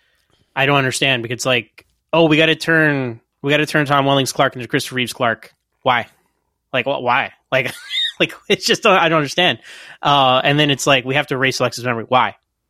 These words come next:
Oh, 'cause the comics. What, what, what the co-, you don't have to explain anything.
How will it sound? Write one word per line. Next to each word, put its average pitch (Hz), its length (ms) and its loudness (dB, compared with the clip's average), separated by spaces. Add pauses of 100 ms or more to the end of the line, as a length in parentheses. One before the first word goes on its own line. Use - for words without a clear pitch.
(240)
Oh, 147 140 2
'cause 143 160 2
the 135 80 -4
comics. 135 380 -2
What, 147 120 -2
what, 170 360 -2 (220)
what 214 100 4
the 214 80 2
co-, - 120 -2
you 180 80 -4
don't 269 80 4
have 294 100 2
to 190 60 4
explain 156 300 2
anything. 202 400 0